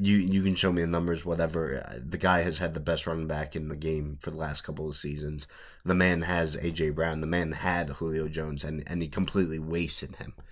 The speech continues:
Completely wasted him. So, uh, I've, I've been calling this for a while now, but you look at the quarterbacks out there, there are better options than Tannehill. Yes, you miss out on a couple with Wilson.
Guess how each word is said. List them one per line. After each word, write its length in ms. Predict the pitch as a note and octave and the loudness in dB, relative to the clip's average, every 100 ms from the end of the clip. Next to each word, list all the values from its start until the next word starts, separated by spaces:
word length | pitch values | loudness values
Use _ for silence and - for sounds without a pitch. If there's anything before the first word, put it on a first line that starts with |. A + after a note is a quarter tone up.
| - - | -20 -16
Completely 420 | - E2+ F2 D2+ C#2+ | -6 0 0 0 -2
wasted 400 | D2 B1+ B1 - | -2 -4 -6 -6
him. 220 | A#1 B1 | -8 -6
So, 300 | - D2+ C#2+ - - - - | -4 -2 -4 -10 -20 -20 0
uh, 360 | F#2 F2+ E2 - - - | 6 6 6 0 -8 -2
I've, 260 | F#2+ G2 F#2 - | 6 6 6 6
I've 300 | F#2+ F2 F#2+ - _ | 6 6 0 -4 _
been 420 | G2 F2+ F2+ G2+ E2+ | -8 -8 4 4 6
calling 280 | G2+ F#2+ | 6 6
this 160 | F#2 E2+ | 6 2
for 220 | - F2+ | 0 0
a 60 | E2+ | 4
while 300 | F2+ E2+ E2+ | 6 6 4
now, 220 | E2 E2 | 2 2
but 360 | D2 E2 D2+ F2+ | 0 -2 0 2
you 120 | F#2+ | 6
look 240 | F#2+ F#2 | 6 4
at 100 | F#2+ | 0
the 60 | - | -2
quarterbacks 440 | - F#2 F2 E2+ | 2 4 4 2
out 220 | E2+ E2 | 2 2
there, 260 | - E2+ D#2 - - - | 4 2 2 -6 -18 -10
there 320 | E2 F2 E2 - | 4 6 6 6
are 260 | F2 F2 | 6 6
better 340 | E2 E2+ E2+ D#2+ | 6 4 4 2
options 520 | D#2+ - E2 D#2+ C#2+ | 0 -2 -4 -4 -2
than 360 | D#2+ D#2+ D#2+ - | -2 -2 -4 -6
Tannehill. 640 | - D#2+ D#2 D2 E2+ D#2+ D2+ - - | -8 -6 -4 -4 -2 -2 -4 -12 0
Yes, 280 | F2 E2+ - | 2 4 2
you 60 | |
miss 340 | F2 F2 E2 E2+ | 2 2 2 2
out 140 | E2 | 2
on 160 | E2 D#2+ | 2 -2
a 60 | |
couple 360 | - E2 E2+ E2 | -2 -2 0 0
with 320 | E2 D#2 - - | 0 -2 -8 -14
Wilson. 640 | E2+ F2 E2 - E2 D#2+ | -2 0 2 0 -2 -2